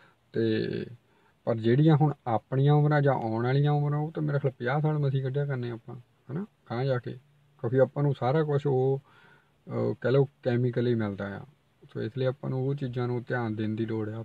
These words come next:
ਪਾਣੀ ਨੂੰ ਬਚਾਉਣ ਦੀ ਲੋੜ ਆ, ਹਵਾ ਨੂੰ ਬਚਾਉਣ ਦੀ ਲੋੜ ਆ, ਤੇ ਬੂਟੇ ਬਾਟੇ ਲਾਓ, ਇੱਦਾਂ ਦੀਆਂ ਚੀਜ਼ਾਂ ਬਹੁਤ ਕੁਛ ਆ ਕੰਮ ਜਿਹੜੇ ਕਰਨ ਵਾਲੇ। ਉਹਦੇ ਵਿੱਚ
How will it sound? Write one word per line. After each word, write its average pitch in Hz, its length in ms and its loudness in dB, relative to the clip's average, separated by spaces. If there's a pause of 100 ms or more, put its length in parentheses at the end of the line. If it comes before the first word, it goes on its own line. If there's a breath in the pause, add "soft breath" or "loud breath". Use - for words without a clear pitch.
ਪਾਣੀ 110 280 -2
ਨੂੰ 113 120 -2
ਬਚਾਉਣ 110 340 -6
ਦੀ 110 100 -2
ਲੋੜ 110 240 -4
ਆ, 113 220 -8 (1080 soft breath)
ਹਵਾ 110 300 -2
ਨੂੰ 120 140 0
ਬਚਾਉਣ 113 340 0
ਦੀ 113 100 2
ਲੋੜ 110 280 -2
ਆ, 113 360 -6 (1200)
ਤੇ 107 400 -6 (1600)
ਬੂਟੇ 113 380 -4
ਬਾਟੇ 113 320 -2
ਲਾਓ, 113 380 -2 (420 soft breath)
ਇੱਦਾਂ 113 220 -2
ਦੀਆਂ 117 180 0
ਚੀਜ਼ਾਂ 117 240 -6
ਬਹੁਤ 135 300 2
ਕੁਛ 156 260 6
ਆ 135 160 4
ਕੰਮ 120 300 -2
ਜਿਹੜੇ 123 200 0
ਕਰਨ 113 300 -2
ਵਾਲੇ। 117 220 -2
ਉਹਦੇ 151 240 0
ਵਿੱਚ 160 160 4